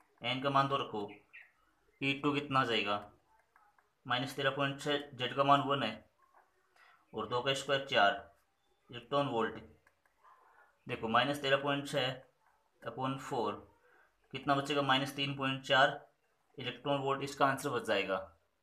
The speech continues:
ठीक है, नेक्स्ट करो, देखो नेक्स्ट क्या पूछा है, बहुत अच्छा क्वेश्चन नेक्स्ट वाला। हाइड्रोजन परम-, परमाणु की प्रथम रेखा की तरंग दैर्ध्य दी हुई है, प्रथम रेखा,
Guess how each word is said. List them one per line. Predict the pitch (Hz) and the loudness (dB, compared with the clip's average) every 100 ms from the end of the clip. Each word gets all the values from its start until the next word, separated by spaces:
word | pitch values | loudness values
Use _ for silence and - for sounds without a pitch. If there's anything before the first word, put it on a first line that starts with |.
| - | -8
ठीक | 139 | -2
है, | 143 - - - - - - _ - | -2 -2 -16 -20 -20 -20 -20 _ -6
नेक्स्ट | 127 139 - | 0 0 0
करो, | 120 113 | 0 0
देखो | 101 98 98 - _ _ _ _ _ _ - - - _ 120 | -2 -6 -10 -20 _ _ _ _ _ _ -20 -20 -20 _ -2
नेक्स्ट | 147 151 | -2 2
क्या | 147 | 2
पूछा | 147 143 | 4 4
है, | 139 139 - _ _ | 2 0 -14 _ _
बहुत | 120 127 | -8 -6
अच्छा | - 151 | -4 -4
क्वेश्चन | 147 139 | -2 -6
नेक्स्ट | 135 | 2
वाला। | 139 143 143 - - - - - _ _ _ _ _ _ _ _ _ _ _ _ _ _ _ _ _ _ _ _ _ _ _ - - - - | 6 6 4 -8 -12 -12 -16 -20 _ _ _ _ _ _ _ _ _ _ _ _ _ _ _ _ _ _ _ _ _ _ _ -20 -20 -2 6
हाइड्रोजन | 127 139 160 | 6 6 0
परम-, | 147 147 - - | 0 -2 -6 -4
परमाणु | 139 139 | 2 4
की | 147 147 | 2 6
प्रथम | 147 143 175 | 6 6 2
रेखा | 156 147 151 | 2 2 0
की | |
तरंग | 147 151 156 | 2 0 4
दैर्ध्य | 123 120 | 2 2
दी | 123 135 | -2 -2
हुई | 120 | 0
है, | 107 - | 0 6
प्रथम | 139 - 165 | 6 6 0
रेखा, | 135 127 117 | 2 2 2